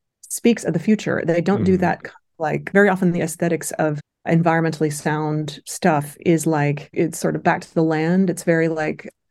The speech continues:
Speaker 1: green and kind of, like, neo-hippie-ish, where they go, like, "Let's kind of recover an old way of life." And Clover is saying,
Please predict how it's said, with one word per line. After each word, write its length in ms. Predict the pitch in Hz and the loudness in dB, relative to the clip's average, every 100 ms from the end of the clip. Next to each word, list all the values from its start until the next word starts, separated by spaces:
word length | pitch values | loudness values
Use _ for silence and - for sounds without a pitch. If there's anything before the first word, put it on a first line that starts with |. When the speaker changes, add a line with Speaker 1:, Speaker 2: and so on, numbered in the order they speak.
| _ _ 165 | _ _ 0
Speaker 1:
green 440 | 170 185 185 180 | 4 6 6 4
and 180 | 165 165 | 2 -2
kind 200 | 170 160 | -4 -4
of, 120 | 151 | -2
like, 300 | 151 147 147 | -2 -2 -2
neo-hippie-ish, 1080 | 170 175 170 160 160 180 185 208 226 - - | 2 4 4 2 0 0 0 0 0 -4 -4
where 120 | 156 | 0
they 100 | 160 | 0
go, 140 | 160 | -2
like, 280 | 156 151 151 | -2 -2 -2
"Let's 400 | 170 165 - - | -2 -4 -8 -12
kind 200 | - 175 | -6 -4
of 100 | 151 | -2
recover 380 | 160 151 170 165 | -4 -4 -2 0
an 140 | 156 147 | -2 -2
old 260 | 160 170 | -2 0
way 140 | 185 196 | 0 0
of 100 | 202 | 0
life." 320 | 226 233 - | 0 -2 -2
And 220 | - 170 151 - _ _ _ - | 0 0 -2 -16 _ _ _ -6
Clover 380 | - 226 214 190 | 2 4 4 2
is 120 | 175 | 2
saying, 440 | 165 160 160 156 | -2 -2 -4 -8